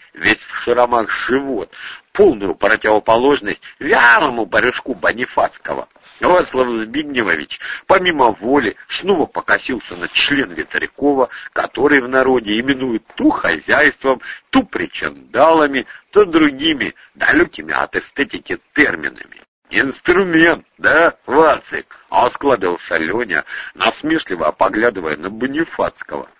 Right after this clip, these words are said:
«Как у осла!» — захотелось сказать Бонику, но он благоразумно придержал язык.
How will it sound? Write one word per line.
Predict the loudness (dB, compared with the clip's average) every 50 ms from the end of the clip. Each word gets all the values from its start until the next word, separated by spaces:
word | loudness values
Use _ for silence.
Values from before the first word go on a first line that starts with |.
| _ _ _ _ _ _ _
«Как | -6 -6 -4 -4 -2
у | 0 2 2
осла!» — | 2 2 -2 -4 -2 0 2 4 4 4 2 0 -2 -4 -14 -20 -20 -20 _
захотелось | -4 -4 -2 -2 -2 -6 -4 -2 -2 -2 -2 -2 -4
сказать | -4 -4 -4 -2 -2 -4 -6 -6
Бонику, | -8 -8 -6 -6 -4 -4 -6 -8 -8 -8 -12 -12 -12 _ _ _ -14
но | -8 -2 0 2 4
он | 4 2 0 0
благоразумно | 2 2 2 4 4 4 4 4 4 2 2 0 -2 -4 -4 -4 -8 -10 -10 -10 -12 -16 _ -4
придержал | -2 0 0 0 0 0 0 0 0 -2 -4 -4 -4 -4
язык. | -6 -8 -6 -6 -6 -6 -6 -8 -10 -10 -10